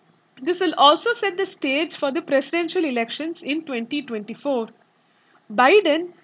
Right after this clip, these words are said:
might not run for office again, and Vice President Kamala Harris would have to lead the Democrats. The problem is her transition to office has not been smooth. She is in charge of handling some really difficult assignments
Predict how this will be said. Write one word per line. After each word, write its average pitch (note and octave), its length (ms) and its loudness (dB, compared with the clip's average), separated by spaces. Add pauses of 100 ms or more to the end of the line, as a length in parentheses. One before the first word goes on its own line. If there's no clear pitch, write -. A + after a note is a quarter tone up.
might C#4 220 0
not F#4+ 260 2
run D#4+ 220 2
for F4 200 4
office B3 400 0
again, A#3+ 420 -4 (260)
and C#4+ 240 0
Vice F4+ 300 4
President F#4 500 -2
Kamala C4+ 420 2
Harris A#3 480 -2
would C4+ 160 -6
have B3+ 220 0
to F#4+ 80 0
lead D#4 380 2
the C#4+ 80 4
Democrats. G#3+ 720 -6 (440)
The B3+ 140 2
problem C#4+ 560 4
is G#4 180 -2
her D#4 140 0
transition D#4+ 760 -2
to E4 100 -2
office A#3 520 0
has B3+ 260 -4
not B3 260 -2
been B3 180 -8
smooth. C#4 440 -10 (680)
She F4+ 360 -2
is F#4+ 160 -4
in D4 120 -4
charge E4+ 300 2
of D#4 160 -2
handling C#4+ 340 -4
some C4+ 240 -2
really E4+ 400 4
difficult C#4 460 -2
assignments A3+ 680 -4